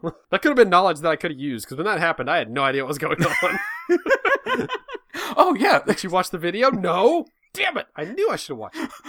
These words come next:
Speaker 2: <laughs> I watched the first two minutes. I learned what a sperm was. I called the poor kid one, and that was the end of it.
Speaker 1: Now, why are my sheets wet?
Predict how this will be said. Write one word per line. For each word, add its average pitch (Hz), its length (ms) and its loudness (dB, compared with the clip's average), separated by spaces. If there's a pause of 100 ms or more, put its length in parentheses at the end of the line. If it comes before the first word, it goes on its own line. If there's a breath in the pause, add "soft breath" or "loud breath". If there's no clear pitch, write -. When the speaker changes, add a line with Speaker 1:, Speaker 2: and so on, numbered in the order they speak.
(260 loud breath)
Speaker 2:
<laughs> - 460 -6
I 185 100 -4
watched 240 260 2
the - 80 -6
first 240 300 -2
two 233 140 0
minutes. 196 320 2
I 160 40 -8
learned 240 180 4
what 226 100 0
a - 40 -2
sperm 214 340 -2
was. 196 180 0
I 170 60 -2
called 208 260 -4
the 160 60 -10
poor 220 240 -6
kid 160 260 -10
one, 214 200 -2
and 165 140 -8
that 240 140 -4
was 208 120 -14
the 196 140 -10
end 175 140 -6
of 147 80 -12
it. 202 600 -4
Speaker 1:
Now, 156 140 0
why 220 180 6
are 320 60 6
my 302 120 0
sheets 359 300 -2
wet? 208 260 4